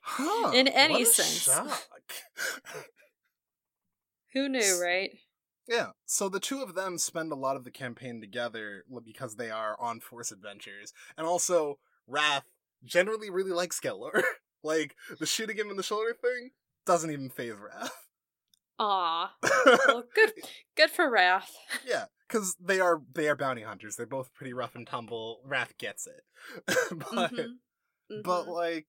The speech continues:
Speaker 1: yeah, and eventually Wrath does manage to start breaking through Gelor's exterior. <laughs> And by, like,
Speaker 2: Eventually.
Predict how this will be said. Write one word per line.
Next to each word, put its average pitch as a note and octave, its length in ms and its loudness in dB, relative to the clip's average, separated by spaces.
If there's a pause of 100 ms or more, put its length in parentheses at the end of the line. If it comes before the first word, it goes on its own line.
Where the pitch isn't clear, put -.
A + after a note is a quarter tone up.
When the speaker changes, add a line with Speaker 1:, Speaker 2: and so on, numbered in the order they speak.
(120)
Speaker 1:
yeah, D#4+ 320 -2
and F3 260 -4 (400)
eventually F#3+ 800 -2
Wrath D3 360 0
does D#3 280 2
manage C#3+ 360 -6
to D#3 80 -4
start C3+ 340 -4
breaking C3 360 -8
through C3 260 -12
Gelor's A#2 420 -6
exterior. - 640 -8 (400)
<laughs> - 400 -4
And E3+ 400 0 (500)
by, C#4+ 60 0
like, C4 60 -6 (100)
Speaker 2:
Eventually. F#3+ 640 2